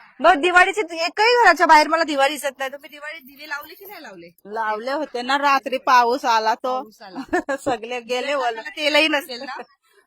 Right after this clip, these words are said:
Speaker 2: <laughs> तेल होता ना,
Speaker 1: थोडा
Speaker 2: पण
Speaker 1: थोडा
Speaker 2: पाव-,
Speaker 1: होता.
Speaker 2: लय हवा पाणी आला होता ना, त्याच्यामध्ये आ-, नाही चालले आम्ही दिवे.
Speaker 1: अरे बापरे. आता, आता इथून गेलं स्वयंपाक करायला?
Speaker 2: हा.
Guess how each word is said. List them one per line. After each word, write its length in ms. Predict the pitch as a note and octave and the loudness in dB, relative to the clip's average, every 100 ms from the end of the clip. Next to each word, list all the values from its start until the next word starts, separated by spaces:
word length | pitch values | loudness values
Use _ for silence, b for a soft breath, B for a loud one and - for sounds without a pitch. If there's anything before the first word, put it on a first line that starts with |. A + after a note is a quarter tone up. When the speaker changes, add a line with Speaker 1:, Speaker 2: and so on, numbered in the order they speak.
| _ - | _ -14
Speaker 2:
<laughs> 160 | A#3+ | 0
तेल 160 | B3+ C4+ | 2 2
होता 420 | C#4 B3 B3+ C4 | 0 -2 0 0
ना, 280 | B3+ B3 G#3 | 0 -2 -4
Speaker 1:
थोडा 40 | |
Speaker 2:
पण 260 | A3+ A3+ A3+ | -4 -8 -8
Speaker 1:
थोडा 120 | - | -2
Speaker 2:
पाव-, 200 | G#3 G3+ | -2 -2
Speaker 1:
होता. 180 | F#3+ - _ _ | -4 -16 _ _
Speaker 2:
लय 200 | G#3 B3 | -2 2
हवा 340 | B3 B3 A3+ A3+ | 2 2 2 -2
पाणी 300 | A#3+ A3+ A3+ | -2 -4 -2
आला 340 | A3 G#3+ A3 | -4 -2 -4
होता 240 | A3 G#3+ | -4 -10
ना, 300 | G#3 A#3+ A3 F#3+ - | -10 -8 -10 -12 -4
त्याच्यामध्ये 640 | G#3+ G3 A3 A#3 A3+ A3+ | -2 -2 -4 -8 -10 -6
आ-, 180 | A3 G3+ - _ _ | -6 -6 -10 _ _
नाही 300 | G3 A3 A3+ | -8 -4 -4
चालले 360 | G#3+ G3+ F#3 F#3+ | -4 -4 -4 -4
आम्ही 260 | F3+ F3+ E3 | -6 -8 -18
दिवे. 300 | E3+ E3 E3 _ _ | -20 -20 -20 _ _
Speaker 1:
अरे 220 | F3 F3+ F#3 | _ _ _
बापरे. 960 | F#5 _ _ G#3+ G#3+ _ - - - G3 | _ _ _ _ _ _ -20 -20 -20 -20
आता, 180 | G3+ A3 | -20 -16
आता 300 | A#3 G#3+ A3 | -12 -8 -6
इथून 240 | A3+ A#3+ | -6 -8
गेलं 200 | A#3+ A#3 | -8 -6
स्वयंपाक 320 | A#3+ A#3 G#3+ - | -8 -12 -18 -20
करायला? 440 | G#3+ G#3 _ - E3+ | -20 _ _ -12 -8
Speaker 2:
हा. 320 | F3+ E3 | -6 -8